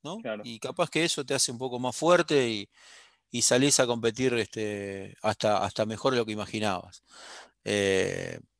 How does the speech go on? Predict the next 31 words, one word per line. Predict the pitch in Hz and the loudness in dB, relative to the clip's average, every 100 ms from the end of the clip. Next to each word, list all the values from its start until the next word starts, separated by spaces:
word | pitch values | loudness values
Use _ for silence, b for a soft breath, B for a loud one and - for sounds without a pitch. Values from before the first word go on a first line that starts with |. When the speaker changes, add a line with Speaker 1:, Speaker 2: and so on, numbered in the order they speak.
| - | -4
Speaker 1:
pero | 120 | 4
bueno, | 135 123 | 4 4
no, | 151 160 165 | 2 0 -2
voy | 175 202 | 2 8
a | 233 | 10
elegir | 175 185 | 10 6
a | 160 | 6
Países | 147 - 110 | 4 2 0
Bajos. | 98 - - _ _ _ _ _ _ _ - - | -2 -4 -18 _ _ _ _ _ _ _ -20 -20
Ojalá | - - 170 185 147 | -14 0 4 4 2
que | 139 | -2
me | 135 | 0
equivoque, | 160 190 135 120 | 2 2 2 -2
pero, | 117 123 123 123 120 - | -2 0 0 -2 -4 -6
pero, | 127 131 131 127 127 117 - 131 - b b b b _ | -6 -2 -2 -2 -4 -8 -18 -18 -20 b b b b _
mira, | 151 160 | 0 4
he | 220 | 4
visto | 233 - 190 | 4 2 0
muchos | 196 - 156 | -2 -2 0
partidos | 139 131 143 139 117 | 2 2 2 2 2
de, | 113 107 | 0 -2
me | 139 | -2
ha | |
tocado | 139 135 151 127 | 0 4 6 6
hacer | - 120 | 4 2
varios | 113 104 | 0 -2
partidos, | 110 123 151 131 | -6 -2 0 0
gracias | 117 104 110 | 0 -2 -2
a | |
Dios, | 113 151 143 123 - | 2 4 4 2 -4
y | 101 95 | -10 -14